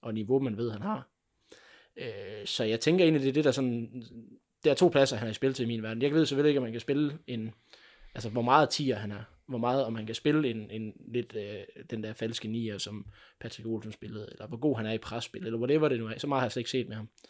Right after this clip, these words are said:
Øh, men den der åbenlyse plads, som var en af begrundelserne for, hvorfor Patrick Olsen blev solgt, det var, fordi der ikke lige umiddelbart var plads til ham heller i startopstillingen, når alle var klar. Øh,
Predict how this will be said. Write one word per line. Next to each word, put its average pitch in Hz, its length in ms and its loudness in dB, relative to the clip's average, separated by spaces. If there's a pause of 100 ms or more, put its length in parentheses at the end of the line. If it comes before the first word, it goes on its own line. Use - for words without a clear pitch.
(500)
Øh, 107 140 -6
men 117 160 -2
den 147 160 6
der 131 280 4
åbenlyse 151 360 4
plads, - 460 -4
som 113 220 -6
var 110 60 -2
en 143 80 6
af 135 60 6
begrundelserne 120 440 2
for, 110 220 -4
hvorfor 110 240 -6
Patrick 123 320 -8
Olsen 131 240 0
blev - 80 -14
solgt, 117 280 -4
det 123 60 -2
var, 113 60 -2
fordi 117 180 -6
der 107 120 -6
ikke 117 120 -8
lige 131 160 0
umiddelbart 123 380 -4
var - 100 -20
plads 123 180 -4
til - 120 -6
ham - 220 -14
heller 139 260 0 (500)
i 131 60 -10
startopstillingen, - 640 -2 (220)
når 107 80 -8
alle 120 180 -2
var 101 60 -6
klar. 107 320 -10 (680)
Øh, 101 140 -12